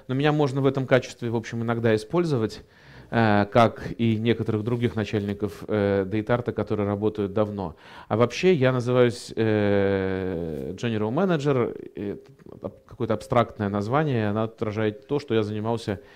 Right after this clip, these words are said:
в компании самыми разными вещами. Наверное, всем, кроме продаж,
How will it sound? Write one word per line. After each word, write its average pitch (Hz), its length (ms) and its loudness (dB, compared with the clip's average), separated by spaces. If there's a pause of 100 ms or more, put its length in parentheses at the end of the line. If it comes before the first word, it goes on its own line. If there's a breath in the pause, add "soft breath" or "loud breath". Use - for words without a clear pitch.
(240 loud breath)
в - 60 -20
компании 113 640 0 (320 soft breath)
самыми 113 360 0
разными 110 360 2
вещами. 143 400 0
Наверное, 117 300 2
всем, 123 280 -2
кроме 107 280 -2
продаж, 117 560 2